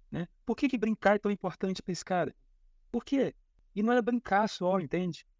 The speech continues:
O Anísio falava assim, "Através do brincar você vai chegar no, no trabalho, você vai chegar na coisa séria, mas não vai chegar de qualquer jeito,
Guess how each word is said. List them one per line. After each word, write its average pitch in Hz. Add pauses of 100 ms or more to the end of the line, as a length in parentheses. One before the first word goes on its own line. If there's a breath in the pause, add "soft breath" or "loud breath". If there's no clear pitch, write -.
(340)
O 156
Anísio 175
falava 170
assim, 143 (220)
"Através 165
do 196
brincar 151
você 160
vai 151
chegar 160 (520)
no, 165
no 151
trabalho, 143 (380)
você -
vai 151
chegar 156
na 151
coisa 151
séria, 147 (120)
mas 190
não 220
vai 208
chegar 170
de 147
qualquer 151
jeito, 123